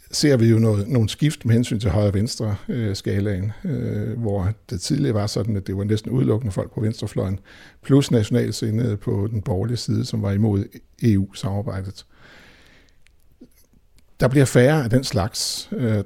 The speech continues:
og der er færre, der sådan er mod E U som sådan. Øh, men der er mange, der sådan er, øh, er det, man kalder nogle gange bløde skeptikere. Altså, der er t-, dele af samarbejdet, som bliver kritiseret. Der er dele af samarbejdet, hvor man synes, at E U går for langt, og det kritiserer man så.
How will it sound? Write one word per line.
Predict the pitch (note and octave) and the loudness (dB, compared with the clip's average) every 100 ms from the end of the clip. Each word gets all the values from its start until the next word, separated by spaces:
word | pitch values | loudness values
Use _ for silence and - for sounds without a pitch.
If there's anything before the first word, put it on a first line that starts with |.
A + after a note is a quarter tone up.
| - | -2
og | A#2 | 0
der | |
er | |
færre, | A2 B2+ B2 | 2 4 4
der | D3 | 2
sådan | - A2+ A2+ | 2 2 4
er | A#2 | 6
mod | A#2+ C3 B2 | 6 6 4
E | C3+ A#2+ | 4 4
U | - | 2
som | - G2+ | -4 -4
sådan. | - A#2+ B2 F#2 - - - - - - - _ | 2 2 4 0 -4 -14 -20 -20 -20 -20 -20 _
Øh, | A#2 A2+ | 2 4
men | A#2 | 4
der | G2+ | 2
er | F2 | -2
mange, | F#2 C3+ G3 | 0 2 2
der | F3 G#2 | 2 2
sådan | - A#2+ A2+ | 0 0 0
er, | G#2 F#2 G2 - | 0 -2 -4 -6
øh, | - G2 F#2+ - - | -6 -4 -6 -10 -12
er | A2 | -10
det, | A2 A2 | -4 2
man | A#2 | 2
kalder | - G#2+ | 4 2
nogle | G2 G#2+ | 2 0
gange | G#2+ G2+ | 0 -2
bløde | - A#2+ D3 | 4 6 6
skeptikere. | - A2 - A#2+ G#2 G2 A2 - | 4 -6 -6 -8 -6 -6 -6 -6
Altså, | G2 G2 | -6 -4
der | G#2+ | -2
er | G2+ G#2 | -2 -4
t-, | - - - | -8 -10 -2
dele | B2+ D#3 | 0 2
af | C#3 | 0
samarbejdet, | C#3 A#2 B2+ A2+ G#2 A#2 | 0 0 0 0 -2 -4
som | - G#2 | -4 -4
bliver | F#2+ G2 | -2 -4
kritiseret. | - G#2+ G#2+ - C#3+ A#2 A#2 - - - - - - | -4 -6 -4 -4 -2 -4 -6 -14 -20 -20 -20 -20 -4
Der | G#2 | 0
er | |
dele | A#2+ C3 | 2 2
af | C#3+ | 2
samarbejdet, | G#2+ A2 C3+ G#2 | 2 2 2 2
hvor | G2+ | 0
man | G2+ | -2
synes, | G2 A2+ A#2+ | 0 -2 -2
at | |
E | G#2+ | -4
U | |
går | - | -4
for | G#2+ F#2+ | -6 -4
langt, | G2 C3+ - - - | -4 -4 -6 -10 -8
og | - G#2+ G#2+ A#2 | -6 -6 -6 -6
det | A2+ | -6
kritiserer | - A#2 G2 B2+ | 0 0 0 0
man | G#2+ G2 | 0 -2
så. | - A#2+ | 0 0